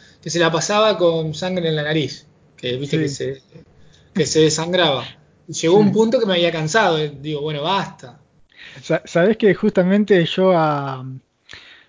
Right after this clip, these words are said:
Speaker 2: a Zenitsu lo veo como Sanji y a Inosuke lo veo como, mm, Zoro de One Piece.
Speaker 1: Y, sí, sí, más o menos yo.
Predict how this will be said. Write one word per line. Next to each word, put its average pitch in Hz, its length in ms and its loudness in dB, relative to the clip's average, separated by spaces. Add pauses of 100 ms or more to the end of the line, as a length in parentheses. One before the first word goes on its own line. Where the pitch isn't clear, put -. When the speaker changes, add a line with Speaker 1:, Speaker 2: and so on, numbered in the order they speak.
(120)
Speaker 2:
a 151 140 -6
Zenitsu 190 480 0
lo 160 140 4
veo 165 180 6
como 151 220 -2
Sanji 202 600 -2
y 156 160 -4
a 143 420 -2
Inosuke 170 540 0
lo 156 160 4
veo 156 320 4
como, 139 520 -6
mm, 131 200 -10 (500)
Zoro 156 420 4 (840)
de 151 160 -8
One 151 200 -6
Piece. 156 240 -8
Speaker 1:
Y, 170 240 -16
sí, - 1000 -12
sí, 175 200 -12
más 190 200 -6
o 165 40 -6
menos 139 380 -6
yo. 120 220 -8